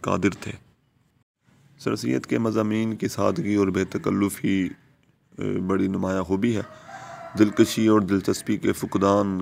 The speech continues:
के बाइस कहीं कहीं फीकापन भी नज़र आता है। वो बनावट, रंगीनी या अल्फाज से काम नहीं लेते, बल्कि अपनी बात को आसान और आम फहम अंदाज में करने की कोशिश करते हैं।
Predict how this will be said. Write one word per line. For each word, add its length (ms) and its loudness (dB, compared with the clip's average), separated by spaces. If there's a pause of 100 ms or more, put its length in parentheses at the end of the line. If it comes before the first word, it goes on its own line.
के 120 4
बाइस 400 2
कहीं 240 -4
कहीं 360 0
फीकापन 480 -2
भी 140 2
नज़र 240 2
आता 240 -2
है। 100 -10 (600)
वो 100 -4
बनावट, 580 4
रंगीनी 520 2
या 60 4
अल्फाज 460 4
से 180 0
काम 240 0
नहीं 240 0
लेते, 320 -2 (560)
बल्कि 320 0
अपनी 260 0
बात 280 2
को 160 0
आसान 480 0
और 140 2
आम 200 4
फहम 280 0
अंदाज 420 0
में 160 0
करने 300 -2
की 120 -8
कोशिश 320 -6
करते 300 -4
हैं। 140 -10